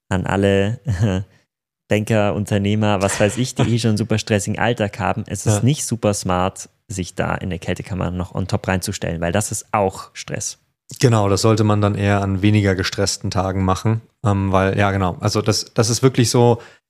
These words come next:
Speaker 2: ein echt wichtiges Thema eigentlich, was häufig aus meiner Sicht vergessen wird, weil, ähm,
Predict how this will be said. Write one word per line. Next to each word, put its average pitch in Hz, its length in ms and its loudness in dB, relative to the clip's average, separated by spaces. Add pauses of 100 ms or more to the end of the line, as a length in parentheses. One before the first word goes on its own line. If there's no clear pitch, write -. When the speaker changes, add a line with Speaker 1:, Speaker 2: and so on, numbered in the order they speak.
(120)
Speaker 2:
ein - 40 -2
echt - 280 0
wichtiges 113 420 -2
Thema 104 360 0
eigentlich, 104 360 0
was 113 160 0
häufig 113 360 0 (360)
aus - 60 -4
meiner 110 280 4
Sicht 104 200 -2
vergessen 101 420 -2
wird, 98 280 -2 (600)
weil, 104 520 4
ähm, 104 580 0